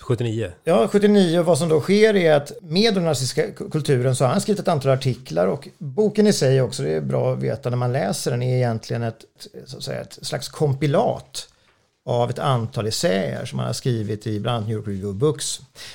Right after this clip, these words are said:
Speaker 2: genom åren. Och sen så, så får han ihop det här till en, till, till en bok. Och det, eh, när han först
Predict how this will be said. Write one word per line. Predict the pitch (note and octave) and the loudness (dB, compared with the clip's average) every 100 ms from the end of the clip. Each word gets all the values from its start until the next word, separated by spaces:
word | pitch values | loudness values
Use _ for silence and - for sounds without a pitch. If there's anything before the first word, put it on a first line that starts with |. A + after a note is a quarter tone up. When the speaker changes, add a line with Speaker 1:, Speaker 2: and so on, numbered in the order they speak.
| - | -6
Speaker 2:
genom | D3+ D3+ | 0 2
åren. | B2+ A#2 C#3 F3+ | 2 0 -2 -4
Och | D3+ C3 | -6 -4
sen | A#2+ | -4
så, | A2+ B2 C3+ - | 0 0 0 -6
så | - - C#3+ C3+ | -12 -4 -4 -4
får | - C3 | -2 0
han | C3+ | 2
ihop | B2+ A#2 - | 2 0 -2
det | A#2 | -2
här | A2 | -2
till | G2+ A2+ G#2+ | -4 -6 -6
en, | A#2 - - | -8 -10 -14
till, | - - - | -14 -14 -10
till | C3 B2+ | -6 -4
en | A#2 | -4
bok. | A#2+ - | -6 -4
Och | C3 | 0
det, | C#3 C3+ - - - - | 0 0 -14 -20 -20 -14
eh, | D3+ C#3+ C#3+ G#3+ | -6 -6 -6 -6
när | D#3 | 0
han | C#3+ D3+ | 0 4
först | G#3+ G#3 - - | 6 4 2 -10